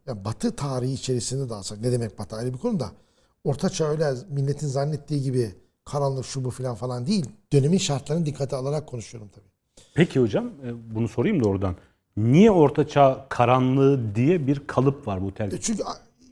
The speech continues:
Speaker 1: ya şöyle, yeni bir şey kurulduğunda eskiyi kötüleyerek var oluyor. Aydınlanma diye bir şey var. Ya bu karanlık zaten bu, e, Avrupa kültüründe çok yaygın bir şey. Karanlık, birileri aydınlatacak. Devamlı karanlıktalar, birileri aydınlatacak. E, madde karanlık,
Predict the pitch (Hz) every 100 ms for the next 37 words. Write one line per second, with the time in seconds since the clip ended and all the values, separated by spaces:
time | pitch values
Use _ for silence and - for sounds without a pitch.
0 | _ - 190 - 285 202 127 143 220 160
1 | 233 226 202 - 185 165 147 185 247 -
2 | 247 214 240 262 277 226 170 143 123 127
3 | 127 170 180 180 180 180 175 160 175 143
4 | 190 165 247 196 - 247 269 196 220 196
5 | 208 156 - _ _ _ 156 220 196 190
6 | 214 185 180 180 208 208 - 196 - 196
7 | 180 220 165 151 156 208 175 - - 131
8 | 113 - 208 147 196 165 196 202 202 196
9 | 185 180 151 151 127 226 190 196 196 185
10 | 190 170 175 185 180 180 180 175 175 160
11 | 139 131 - _ _ _ _ _ 165 135
12 | 156 180 185 - 170 135 147 -